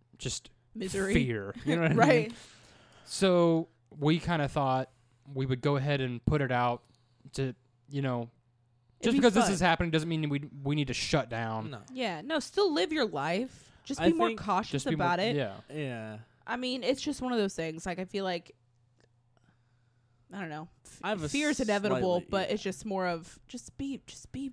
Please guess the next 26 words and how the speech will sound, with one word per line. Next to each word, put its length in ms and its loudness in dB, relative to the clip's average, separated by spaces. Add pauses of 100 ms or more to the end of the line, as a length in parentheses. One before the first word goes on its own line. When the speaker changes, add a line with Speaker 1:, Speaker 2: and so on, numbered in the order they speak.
Speaker 2:
smart 540 -6
when 160 -10
you're 180 -8 (160)
interacting 500 -6
with 160 -14
people 360 0
that 200 -6
you 200 -8
don't 320 -6
know 240 -6
on 100 -8
a 60 -6
daily 240 -4
basis, 480 -10 (340)
or 80 -8
that 160 -8
you 160 -10
do 240 -4
know 220 -4
and 120 -6
you 60 -6
don't 220 -4
know 60 -2
where 120 4
they've 200 2
been. 520 -6